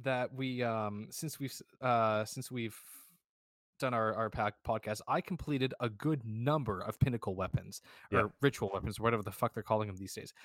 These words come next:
Speaker 1: So, I managed to get my hands on the Buzzard, which is an excellent sidearm, for
Speaker 2: Mm-hmm.
Speaker 1: the record.
Speaker 2: Yes.
Speaker 1: Really, really good in the Crucible. Uh, it's one of my main, uh, primaries at this point.
Speaker 2: Nice.
Speaker 1: Uh, I managed to get the exit strategy,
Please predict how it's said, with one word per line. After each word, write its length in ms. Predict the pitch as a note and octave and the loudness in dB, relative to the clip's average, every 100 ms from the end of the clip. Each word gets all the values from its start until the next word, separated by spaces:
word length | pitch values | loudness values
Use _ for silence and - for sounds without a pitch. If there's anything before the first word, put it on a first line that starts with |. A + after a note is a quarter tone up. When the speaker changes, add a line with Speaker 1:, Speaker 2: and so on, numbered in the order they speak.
| - - | -18 -8
Speaker 1:
So, 300 | - C3 - | -2 -2 2
I 100 | B2+ | 2
managed 220 | C#3 F#3+ G3 | 2 0 -2
to 60 | |
get 200 | F3 D3+ | -4 -2
my 140 | D#3 C#3+ | 0 0
hands 220 | C#3 C3 | 0 0
on 120 | A#2+ | 2
the 80 | A#2+ | 2
Buzzard, 540 | - A#2 A2+ F#2+ C#3 - | 4 2 2 -2 -4 -2
which 160 | D#3+ | -4
is 100 | E3 | -2
an 100 | F3 - - | -4 -6 -6
excellent 480 | A3 - - G#3+ C3+ | -6 -4 0 0 0
sidearm, 580 | - B2 A#2 C#2 F#2 B2 - | 0 2 2 -2 -6 -8 -8
for 60 | G#2+ | -6
Speaker 2:
Mm-hmm. 200 | G2 F#2+ | -2 2
Speaker 1:
the 100 | A2 | 2
record. 380 | F#2 F#2+ C3+ F#3+ - - | 2 -2 -2 -6 -2 8
Speaker 2:
Yes. 380 | F#2+ - - B2 | 8 8 2 0
Speaker 1:
Really, 340 | A#2+ F#3 A3 C#3+ - | 4 4 4 -2 4
really 220 | C3+ F3 | 6 6
good 140 | D3 B2+ | 4 0
in 60 | |
the 80 | A2 | -2
Crucible. 540 | - A#2 - G#2+ D3+ | -2 -4 -2 0 2
Uh, 220 | C3+ G#2+ G#2+ | 4 4 4
it's 200 | A#2+ C3 | 2 2
one 100 | B2+ | 4
of 60 | |
my 120 | A2+ | 4
main, 520 | G#2 G#2+ G#2+ G#2 G#2 A2+ | 2 4 4 2 0 -4
uh, 180 | G2+ F#2+ | -2 4
primaries 480 | - C3+ B2+ F#2+ - | 6 6 4 -2 -6
at 60 | |
this 120 | - - | -8 -6
point. 220 | G#2+ B2+ _ _ - - | -6 -6 _ _ -14 -4
Speaker 2:
Nice. 260 | C3 - A2+ | -2 2 4
Speaker 1:
Uh, 80 | |
I 140 | A2 A#2+ | 6 4
managed 300 | B2+ C3 - | 2 -4 -2
to 40 | |
get 120 | B2 A2+ | -2 -2
the 120 | A#2+ | 4
exit 300 | C3 C#3 A#2+ | 2 2 -6
strategy, 800 | - A#2+ A2 G2+ G#2+ G2 F#2+ A2 | 0 2 2 2 2 2 0 -2